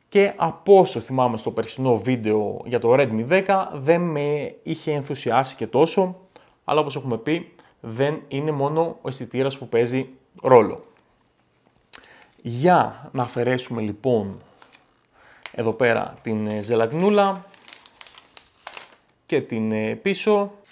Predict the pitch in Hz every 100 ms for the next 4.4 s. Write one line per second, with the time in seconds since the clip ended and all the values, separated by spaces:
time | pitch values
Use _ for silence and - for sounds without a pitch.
0 | - _ _ _ _ _ _ - 170 131
1 | 117 113 104 98 - 107 107 104 101 113
2 | 113 117 170 160 - 123 113 107 104 -
3 | - 113 110 104 110 117 127 135 185 190
4 | 190 185 -